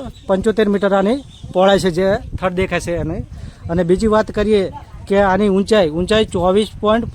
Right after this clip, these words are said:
પોત્રીસ મીટરથી વધારે આ ઝાડની ઊંચાઈ છે, તે તમે આ વીડિયોમાં જોઈ શકો છો.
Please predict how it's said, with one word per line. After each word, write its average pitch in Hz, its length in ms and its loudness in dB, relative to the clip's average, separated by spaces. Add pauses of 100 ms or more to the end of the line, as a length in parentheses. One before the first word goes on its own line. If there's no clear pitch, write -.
(400)
પોત્રીસ 190 460 0
મીટરથી 214 380 -4
વધારે 170 480 0 (380)
આ 185 100 0
ઝાડની 190 420 0
ઊંચાઈ 196 420 0
છે, 170 160 -6
તે 180 180 -4
તમે 196 220 -2
આ 190 80 0
વીડિયોમાં 190 500 -2 (380)
જોઈ 185 160 -2
શકો 170 260 -2
છો. 170 200 -2